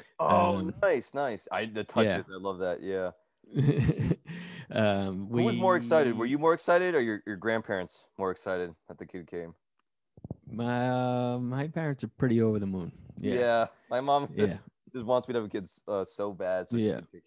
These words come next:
Speaker 1: care of it.
Speaker 2: Luckily, my brother has two,
Speaker 1: Uh-huh.
Speaker 2: um, so that they're actually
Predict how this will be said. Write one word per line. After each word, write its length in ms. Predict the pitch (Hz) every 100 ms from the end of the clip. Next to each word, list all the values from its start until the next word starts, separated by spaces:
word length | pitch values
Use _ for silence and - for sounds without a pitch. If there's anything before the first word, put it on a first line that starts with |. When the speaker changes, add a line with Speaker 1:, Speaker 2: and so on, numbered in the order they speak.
| -
Speaker 1:
care 100 | 170
of 80 | 208
it. 20 | 123
Speaker 2:
Luckily, 720 | 147 156 151 139 127 120 110 - -
my 140 | 113
brother 420 | 110 117 110 107
has 460 | 107 98 98 - - -
two, 400 | - 101 92 95 _ - _ _ _ -
Speaker 1:
Uh-huh. 220 | 101 95
Speaker 2:
um, 300 | 90 90 98
so 140 | - 73
that 320 | 98 90 - _ _ -
they're 220 | 113 117
actually 640 | 98 - - 95 92 90